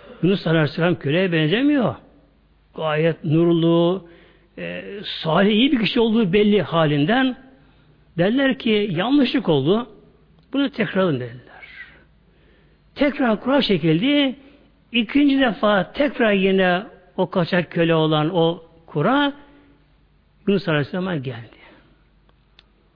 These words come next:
Gene kanaatleri gelmedi, işte tatmin olmadı, bu köle olamaz diye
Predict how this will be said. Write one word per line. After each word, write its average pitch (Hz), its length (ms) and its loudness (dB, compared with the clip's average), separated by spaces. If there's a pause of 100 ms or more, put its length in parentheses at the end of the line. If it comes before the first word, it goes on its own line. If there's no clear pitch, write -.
(120)
Gene 240 280 -2
kanaatleri 196 720 0
gelmedi, 170 640 2
işte 180 340 -2
tatmin 170 380 0
olmadı, 170 600 -2 (400)
bu 170 140 -4
köle 160 220 -6
olamaz 170 520 0
diye 220 400 0